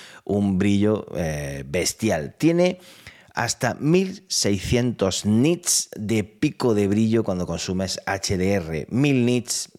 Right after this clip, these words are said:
digamos que es lo convencional, eh, bien, en, cuando estés trabajando con él y cuando detecte que consume, que estás viendo contenido en H D R,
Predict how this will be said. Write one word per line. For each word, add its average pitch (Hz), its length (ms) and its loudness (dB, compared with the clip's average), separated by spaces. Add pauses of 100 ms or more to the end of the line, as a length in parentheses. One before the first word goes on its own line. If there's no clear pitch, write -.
digamos 87 560 -4
que 92 100 -4
es 85 160 -4
lo 104 120 0
convencional, 143 760 0 (320)
eh, 85 500 -4 (200)
bien, 92 720 -4
en, 98 500 -2
cuando 92 220 -2
estés 95 480 -4
trabajando 107 440 -2
con 147 120 2
él 160 200 0
y 180 160 0
cuando 104 280 -2
detecte 104 400 -2
que 101 100 -4
consume, 101 520 -2 (520)
que 95 80 -2
estás 92 280 -2
viendo 101 280 0
contenido 85 420 -2
en 90 140 -2
H 143 260 -2
D 123 180 2
R, 101 300 -2